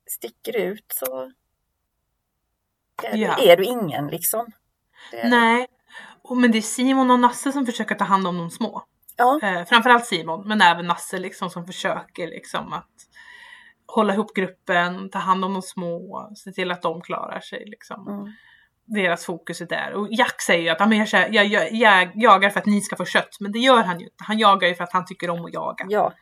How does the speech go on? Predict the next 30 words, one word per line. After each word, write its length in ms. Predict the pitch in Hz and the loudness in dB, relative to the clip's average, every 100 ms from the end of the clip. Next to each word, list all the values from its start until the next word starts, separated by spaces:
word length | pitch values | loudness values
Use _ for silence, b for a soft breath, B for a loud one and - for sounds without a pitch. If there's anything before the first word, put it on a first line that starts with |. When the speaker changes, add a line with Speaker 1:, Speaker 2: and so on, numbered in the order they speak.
| _ | _
Speaker 1:
han, 200 | - 196 202 | -12 -12 -10
det 80 | 190 | -8
är 20 | |
ju 60 | 185 | -4
det 100 | 175 | -4
han 180 | 165 | -4
vill 120 | 139 156 | -6 -2
göra. 220 | 156 151 | 0 0
Han 160 | - 180 | -2 -4
tycker 280 | - 160 - | -6 -14 -10
det 60 | - | -8
är 40 | 208 | -4
Speaker 2:
Ja. 80 | 185 | 2
Speaker 1:
kul 500 | 202 220 175 147 - | 6 6 4 -2 -2
och 300 | - - 151 | -4 -4 -4
häftigt. 500 | 175 196 - - - | -4 -4 -4 -6 -12
Speaker 2:
Ja. 100 | - | -12
Speaker 1:
Och, 140 | - - _ | -12 -12 _
ja. 200 | - - _ b b b b b _ _ B B B B B B _ | -4 -4 _ b b b b b _ _ B B B B B B _
Speaker 2:
Och 100 | 233 | -4
det 80 | 208 | 0
är 60 | |
ju 120 | 208 208 | 2 0
också, 200 | 196 202 | 0 0
han 140 | 226 | 0
ser 160 | 233 262 | 0 0
ju 180 | 262 247 | 0 0
på 120 | 233 | 0
det 80 | 214 | 2
helt, 200 | 202 | 0